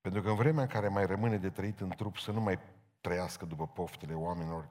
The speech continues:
ci după voia lui Dumnezeu. Ajunge în adevăr că în trecut ați făcut voia neamului, că ați trăit în desfrânări, în pofte, în beții, în ospețe, în chefuri și în slujiri idolești neîngrădite.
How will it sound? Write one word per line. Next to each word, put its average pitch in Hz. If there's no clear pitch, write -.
ci -
după 82
voia 90
lui 87
Dumnezeu. 78
Ajunge 131
în 139
adevăr 113
că 110
în 101
trecut 95
ați 95
făcut 95
voia 92
neamului, 90
că 85
ați -
trăit 98
în 95
desfrânări, 87
în 76
pofte, 92
în 80
beții, 80
în 87
ospețe, 90
în 80
chefuri -
și -
în 90
slujiri 87
idolești 85
neîngrădite. 85